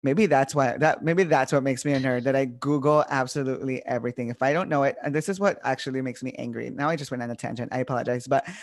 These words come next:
this is what makes me upset about certain things or certain conversations with people where, like, people argue back and forth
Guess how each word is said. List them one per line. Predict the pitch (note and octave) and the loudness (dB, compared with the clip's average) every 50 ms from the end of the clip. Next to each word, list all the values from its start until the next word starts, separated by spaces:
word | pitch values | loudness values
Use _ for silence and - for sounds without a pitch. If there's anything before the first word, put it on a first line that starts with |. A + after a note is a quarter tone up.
| A3+ A3 G3 D3+ - | -16 -16 -16 -8 -2
this | - D#3+ D3+ D#3+ | 0 0 0 0
is | G3 G#3+ D4 | -2 -4 -2
what | B3 A#3 - - | 0 0 0 2
makes | D#3+ D3 C3+ - | 0 -2 -2 -2
me | F3 D#3+ D3+ | -4 -2 -2
upset | C#3 C#3+ D3 - C#3 C3 | -2 -2 -2 -2 -2 0
about | C3 B2+ C#3+ B2+ - - - | 0 0 -2 -2 -4 -4 -10
certain | - - - C3 - - C#3 C3 | -10 -6 -4 -4 -4 -4 -4 -6
things | B2+ C3 B2+ B2 B2+ C3 C3 | -4 -4 -4 -4 -6 -6 -6
or | - B2+ | -8 -8
certain | - - B2 B2+ | -6 -6 -6 -6
conversations | B2+ - D3+ C3 B2+ - B2 A#2+ B2 C3 C3 | -6 -6 -6 -6 -6 -6 -8 -8 -8 -8 -8
with | D3+ D3 C#3 | -8 -8 -8
people | - D#3 - F#3+ F#3 | -8 -4 -2 -2 0
where, | D#3+ C#3+ C3+ | 0 0 0
like, | C3+ B2+ A#2+ - | 0 -2 -4 -6
people | D3+ C#3+ - F#3+ G3 - | -6 -4 -2 -4 -2 0
argue | - C3+ C3 C3 C#3 C3 | 0 0 0 0 -2 -4
back | - G2+ A2+ A2+ - | -4 -6 -6 -6 -6
and | D#3 F3 - | -8 -6 -4
forth | - A#2+ A#2 A#2+ B2+ - | -2 -2 -2 -2 -4 -6